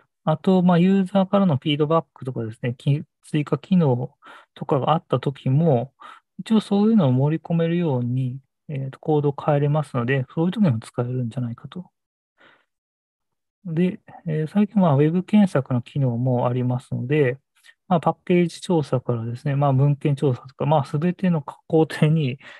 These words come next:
まあ、エルエムエムっていうのは実-、実際上は使えてくるかなという印象ではあります。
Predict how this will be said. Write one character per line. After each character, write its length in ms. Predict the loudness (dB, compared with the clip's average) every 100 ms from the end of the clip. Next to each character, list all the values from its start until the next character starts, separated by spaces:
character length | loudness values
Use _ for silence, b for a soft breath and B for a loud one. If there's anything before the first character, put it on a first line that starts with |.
| B _
ま 160 | 0 2
あ、 40 |
エ 120 | 2
ル 160 | 2 2
エ 80 | 0
ム 40 | -2
エ 100 | -4
ム 80 |
っ 20 | -6
て 140 | -4
い 20 |
う 20 |
の 0 | -4
は 40 |
実-、 400 | -4 -8 -10 _ -16
実 220 | -16 -16
際 300 | -4 0 0
上 120 | 0
は 100 | -6
使 280 | -8 -4 -2
え 60 | -2
て 100 | -6
く 160 | -4
る 140 | -4 -4 -14 _ B B _ _
か 160 | -2 2
な 240 | 4 2
と 120 | 2 -2
い 160 | -2
う 40 | -4
印 300 | -2 -4 -4
象 140 | -2
で 120 | 0 -2
は 140 | -4
あ 120 | -4 -4
り 100 | -4
ま 160 | -10
す。 160 | -12